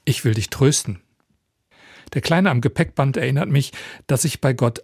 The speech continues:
Angst haben darf, dass ich Heimweh haben darf, dass ich verwirrt sein darf und ratlos.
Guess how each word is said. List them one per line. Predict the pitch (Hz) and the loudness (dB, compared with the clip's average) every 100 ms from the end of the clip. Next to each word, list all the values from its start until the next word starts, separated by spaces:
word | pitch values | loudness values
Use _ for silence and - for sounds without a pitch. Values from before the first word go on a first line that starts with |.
| - | -2
Angst | 120 117 - 113 | 2 2 -2 -6
haben | 101 98 | -6 -6
darf, | 104 98 - - _ _ _ | -8 -10 -14 -20 _ _ _
dass | 143 117 | -2 0
ich | 127 - - - | -2 -4 -4 2
Heimweh | 147 139 127 | 4 4 2
haben | 98 101 101 | 0 -2 -2
darf, | 101 98 - - - - - - | -4 -4 -8 -20 -20 -20 -12 -2
dass | 139 | 0
ich | 160 | 0
verwirrt | - 180 135 190 196 | 0 0 4 2 4
sein | 180 175 | 2 4
darf | 165 170 - | 2 0 0
und | 180 - | -2 0
ratlos. | 165 180 127 101 - | -2 -2 -2 -2 -4